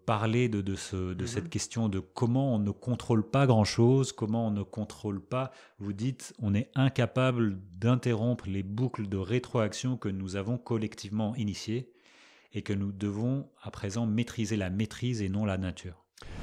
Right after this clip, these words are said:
Speaker 2: Oui, c'est, c'est un peu, euh, vers cela que me mène, euh, le constat de la première partie du livre, hein. La première partie du livre, c'est le constat de l'urbanisation planétaire,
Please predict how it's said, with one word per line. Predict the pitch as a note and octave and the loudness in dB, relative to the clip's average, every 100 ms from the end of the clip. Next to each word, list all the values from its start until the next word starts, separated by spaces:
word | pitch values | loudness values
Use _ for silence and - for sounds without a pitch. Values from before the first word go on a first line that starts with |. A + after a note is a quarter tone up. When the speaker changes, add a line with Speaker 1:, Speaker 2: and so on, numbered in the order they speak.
| - - | -6 -4
Speaker 2:
Oui, | D3 D3 | -2 -2
c'est, | - G#2 F#2+ F#2 | -2 -2 -2 -4
c'est | G2 - G2 F#2 | -6 -10 -10 -8
un | E2+ | -10
peu, | - A#2 A2 F#2 E2+ | -6 -2 -2 -2 -4
euh, | - - - - - _ - - | -6 -8 -10 -16 -20 _ -18 -14
vers | F2+ G2+ G2+ | -6 -6 -6
cela | - G#2 A2 C#3 | -4 0 2 0
que | - | -2
me | G2 G2 | -4 -4
mène, | G2+ A#2 C3 B2+ - - - - | -2 -2 -2 -6 -8 -20 -20 -14
euh, | - F2+ E2 D#2+ | -8 -6 -6 -6
le | F2 | -6
constat | G2+ G#2 - B2+ | -6 -6 -4 -4
de | A#2+ | -2
la | G2 | -4
première | - G2+ G#2 G2 | -4 -6 -4 -4
partie | - F2 - | -6 -10 -8
du | G#2+ G2 | -4 -4
livre, | F2 D#2+ - | -4 -6 -8
hein. | F#2+ | -10
La | E2+ | -10
première | - A2 G2+ | -8 -6 -6
partie | F#2+ - F#2+ | -8 -14 -10
du | F#2 | -8
livre, | D3 D3+ | -8 -8
c'est | - A#2+ | -4 -4
le | |
constat | - A#2+ - A2 G2+ | -2 -10 -6 -4 -4
de | |
l'urbanisation | F#2 F2 E2+ E2+ E2 D2+ D#2+ | -6 -6 -6 -6 -8 -10 -12
planétaire, | - D2+ D2+ - F#2+ A#2+ C#3+ | -10 -10 -10 -6 -4 -4 -6